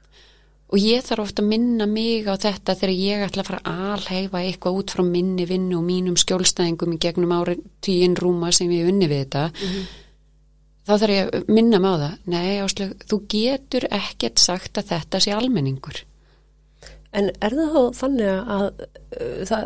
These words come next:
Speaker 2: það fólk er bara að leita til þín, uh, og leita ráðgjafar þegar það er komið í þrot?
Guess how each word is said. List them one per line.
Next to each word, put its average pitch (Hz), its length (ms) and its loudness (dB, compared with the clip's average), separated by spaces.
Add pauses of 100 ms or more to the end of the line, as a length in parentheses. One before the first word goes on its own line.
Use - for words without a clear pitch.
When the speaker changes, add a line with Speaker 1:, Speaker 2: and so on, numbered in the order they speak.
Speaker 2:
það 214 220 -8
fólk - 240 -2
er 226 220 2
bara 196 120 -2
að 196 100 2
leita 226 240 0
til 220 200 4
þín, 185 220 0 (580)
uh, 190 380 -16
og 190 260 -4
leita 190 240 0
ráðgjafar 190 480 0
þegar 185 180 2
það 180 60 2
er 175 140 -6
komið 220 280 4
í 165 120 -6
þrot? - 400 -8